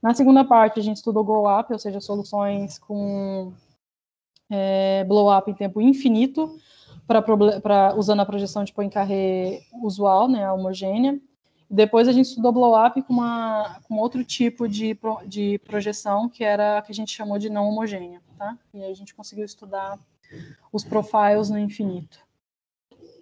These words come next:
É, em relação a trabalhos futuros, a questão é a seguinte, uma grande discussão é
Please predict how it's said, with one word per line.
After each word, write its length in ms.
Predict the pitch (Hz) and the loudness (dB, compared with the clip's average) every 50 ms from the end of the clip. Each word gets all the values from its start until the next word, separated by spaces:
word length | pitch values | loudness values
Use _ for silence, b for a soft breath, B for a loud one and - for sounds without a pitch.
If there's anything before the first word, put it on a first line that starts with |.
| _ _ _ _ _ _ b b b b b b b b b b b _ | _ _ _ _ _ _ b b b b b b b b b b b _
É, 380 | - 214 208 208 214 214 220 - | -2 2 4 4 4 4 2 4
em 160 | - 262 277 | 6 8 8
relação 760 | 294 311 302 294 294 285 294 - 247 240 240 233 233 233 - | 8 8 8 8 6 6 2 2 2 4 4 4 2 2 2
a 380 | 220 214 208 208 208 208 214 208 | 6 6 8 8 8 6 4 2
trabalhos 400 | 208 208 214 202 208 208 208 208 | 0 -2 0 2 2 2 0 -2
futuros, 560 | - - 208 - - 254 277 277 233 226 214 | -8 -12 -12 -4 0 0 2 2 0 0 -2
a 60 | 214 | -4
questão 320 | 214 247 220 - - 247 247 | -4 -6 -8 -6 -6 -4 -4
é 60 | 262 | -4
a 20 | |
seguinte, 440 | 269 - 277 247 233 214 202 208 - | -4 -2 -2 -2 -2 -4 -6 -8 -6
uma 140 | 214 220 220 | -6 -4 -2
grande 340 | 214 233 247 294 320 302 277 | 0 2 4 4 4 4 4
discussão 680 | 254 262 269 - - 220 - - 240 240 262 262 262 | 2 0 0 -2 -6 -8 -6 -4 -2 0 2 2 2
é 340 | 233 220 214 196 190 190 - | 2 0 0 -2 -2 -4 -8